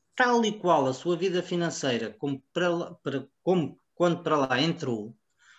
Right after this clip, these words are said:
os cidadãos também têm que ter essa, essa, esse conhecimento.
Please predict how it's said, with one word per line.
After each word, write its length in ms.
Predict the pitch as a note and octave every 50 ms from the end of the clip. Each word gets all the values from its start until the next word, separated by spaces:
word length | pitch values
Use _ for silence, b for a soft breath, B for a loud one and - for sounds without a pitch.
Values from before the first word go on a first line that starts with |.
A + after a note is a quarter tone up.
| _ _ _
os 200 | A3+ A#3+ A3+ -
cidadãos 800 | - G3+ E3+ E3 E3 C#3+ B2+ A#2+ G#2 G2 G2 G#2 A#2 - - - _
também 320 | - F3 F3 F3+ F#3+ F#3
têm 260 | F3+ F#3+ F#3+ F#3+ G3
que 100 | F#3+ G3
ter 140 | - G3 F#3+
essa, 320 | G3 F#3+ F#3+ - G3 F3+ E3+ - -
essa, 640 | F#3 F3+ F#3 F3+ F#3 - - F#3 F3+ F3+ F3+ F3+ F3+ F3+ F3+ -
esse 220 | - F#3 F3 - -
conhecimento. 800 | - F#3+ F#3+ F3+ - - - F#3 F#3 F#3 F#3+ F3 D#3 C#3 C3+ -